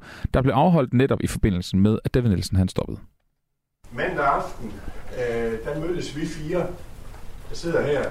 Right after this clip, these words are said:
Speaker 2: David Stig, Jakob og mig, hjemme hos mig på Flakvej i Risskov.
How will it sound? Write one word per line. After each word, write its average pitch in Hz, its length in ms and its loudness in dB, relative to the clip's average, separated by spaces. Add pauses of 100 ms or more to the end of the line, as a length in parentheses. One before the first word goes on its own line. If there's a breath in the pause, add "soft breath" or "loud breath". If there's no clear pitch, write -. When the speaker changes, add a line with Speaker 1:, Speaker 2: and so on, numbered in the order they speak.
Speaker 2:
David 147 300 -2
Stig, 147 320 -4 (200)
Jakob 123 300 -6
og 104 80 -8 (100)
mig, - 160 -6 (880)
hjemme 131 200 -4
hos 120 160 -6
mig - 160 -4 (100)
på - 60 -10
Flakvej - 460 -6
i 110 300 -8
Risskov. - 360 -10